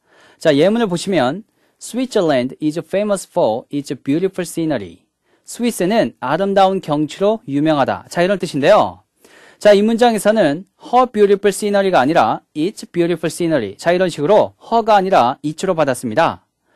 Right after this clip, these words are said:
자, 이것은 경치가 아름답다는 것은 지리적 관점에서 보는 것이니까 의인화시키지 않고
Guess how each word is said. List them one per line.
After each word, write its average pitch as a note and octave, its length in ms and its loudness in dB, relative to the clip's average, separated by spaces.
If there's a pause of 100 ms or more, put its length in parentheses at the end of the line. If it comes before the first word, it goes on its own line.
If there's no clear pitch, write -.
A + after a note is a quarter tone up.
(300)
자, F3 140 2
이것은 D#3 640 2 (400)
경치가 G3 640 0
아름답다는 F#3 560 0
것은 E3+ 500 -2
지리적 G3 440 0
관점에서 F3+ 600 -2
보는 D#3 260 0
것이니까 C3+ 680 0 (120)
의인화시키지 G3 560 -2
않고 D#3 480 0